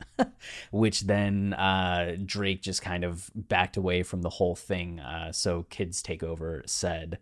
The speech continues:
So it seems that even after the post yesterday where Kanye declared war on Drake and deleted it, if you were still wondering if Kanye is upset, uh, remains upset at Drake, the answer is yes, as he's getting a little more personal posting Drake's home address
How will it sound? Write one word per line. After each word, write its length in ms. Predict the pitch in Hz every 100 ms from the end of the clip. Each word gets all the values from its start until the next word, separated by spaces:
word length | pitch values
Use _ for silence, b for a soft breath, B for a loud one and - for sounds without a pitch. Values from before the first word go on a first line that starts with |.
| B B B
So 220 | - 135 98
it 140 | 110
seems 300 | - 160 143
that 220 | 120 101
even 240 | 120 131 101
after 240 | 110 113
the 80 | 98
post 320 | - 95 104
yesterday 380 | 127 127 107 98
where 120 | 92
Kanye 340 | - 101 98
declared 380 | 95 90 101 90
war 260 | 90 95 95
on 140 | 87
Drake 360 | 87 101 107 87
and 120 | 87
deleted 420 | 85 90 110 117
it, 300 | 117 117 - B B B -
if 100 | 95
you 80 | 110
were 60 |
still 260 | - 120 98
wondering 400 | 104 104 104 92
if 140 | 95
Kanye 360 | - 95 101 95
is 220 | 101 95
upset, 680 | 104 104 - 156 143 - - - -
uh, 460 | 101 98 95 90 85 90
remains 420 | 92 98 127 127
upset 300 | 87 - 92
at 80 | 76
Drake, 320 | 90 87 87
the 160 | 98 76
answer 360 | 143 - 156
is 340 | - 123 113 92
yes, 560 | 92 101 - - - B B B
as 220 | 85 104 92
he's 200 | 104 95
getting 320 | 101 104 -
a 100 | 92
little 280 | 92 107 110
more 280 | 104 104 98
personal 640 | - 110 107 98 87 85
posting 460 | - 98 95 101 92
Drake's 320 | 92 90 -
home 180 | 117 123
address 480 | 117 113 113 -